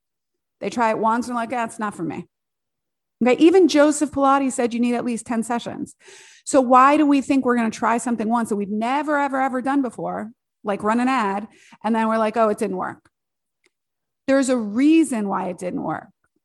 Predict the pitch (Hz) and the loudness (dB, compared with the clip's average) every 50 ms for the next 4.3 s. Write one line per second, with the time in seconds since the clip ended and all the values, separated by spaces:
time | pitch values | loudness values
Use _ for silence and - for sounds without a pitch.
0 | _ _ _ _ _ - 190 202 247 233 240 185 180 185 185 202 202 214 220 220 | _ _ _ _ _ -4 0 2 2 2 2 2 0 0 -2 -2 -2 -2 0 0
1 | 226 208 233 226 233 233 226 226 285 285 240 175 - - - _ _ _ _ _ | 0 0 0 0 0 -2 -2 -2 -2 -2 -2 -2 -4 -6 -12 _ _ _ _ _
2 | _ _ 185 214 208 208 208 202 196 202 196 196 208 214 202 220 226 233 233 240 | _ _ -6 -4 -2 -2 -2 -2 -2 -4 -2 -2 -2 -2 -2 -2 -2 -2 -2 -2
3 | 240 233 - - - 240 247 285 311 - 208 175 - - 208 - 160 - - - | -2 -4 -4 -4 -2 -2 -2 -2 -2 -4 -8 -8 -6 -6 -4 -4 -4 -6 -8 -10
4 | - - 58 - - 190 | -10 -10 -12 -14 -16 -18